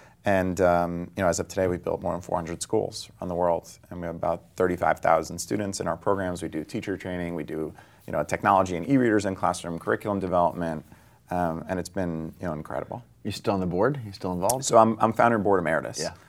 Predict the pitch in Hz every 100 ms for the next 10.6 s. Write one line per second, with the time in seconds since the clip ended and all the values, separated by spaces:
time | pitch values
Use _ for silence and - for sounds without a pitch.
0 | _ _ - 90 90 82 82 82 90 87
1 | 92 104 95 87 92 85 82 82 - 87
2 | 78 - - 82 82 113 - 90 78 -
3 | - _ - - 85 82 90 76 87 78
4 | 78 - 78 - 82 - 78 82 101 -
5 | 71 73 135 - - - 110 - 92 90
6 | 85 - 90 90 - 117 95 90 87 64
7 | - - - 87 85 - - 113 101 95
8 | 90 90 85 87 87 82 - 92 90 101
9 | 92 92 90 87 87 - 101 95 101 92
10 | - 90 90 85 87 -